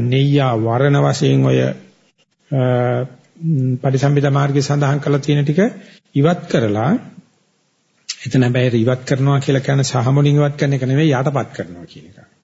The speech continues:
හරියට ලෙඩා තාවකාලිකව සීනති කරනවා වගේ. යටපත් කළා ලෙඩා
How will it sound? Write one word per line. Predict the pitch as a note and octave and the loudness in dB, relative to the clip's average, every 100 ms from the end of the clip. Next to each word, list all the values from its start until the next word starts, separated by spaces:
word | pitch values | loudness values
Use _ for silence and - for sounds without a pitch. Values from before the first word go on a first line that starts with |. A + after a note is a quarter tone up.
| _ _ _ _ - | _ _ _ _ -4
හරියට | A#2+ B2+ A#2+ B2 | 0 0 0 0
ලෙඩා | A#2 B2 C3 | 2 0 0
තාවකාලිකව | C3+ B2 B2+ A#2+ B2 A#2+ D3 | 0 0 0 0 0 0 2
සීනති | D3+ C#3 C#3 C#3 | 2 2 2 0
කරනවා | C#3 D3+ C#3 A#2 | 0 2 2 0
වගේ. | G#2 - - _ _ _ - - | -4 -8 -18 _ _ _ -18 -4
යටපත් | C3+ C3+ C3+ - | -2 0 -2 0
කළා | C#3 D3 | 2 2
ලෙඩා | C3+ B2+ A#2+ | 2 2 0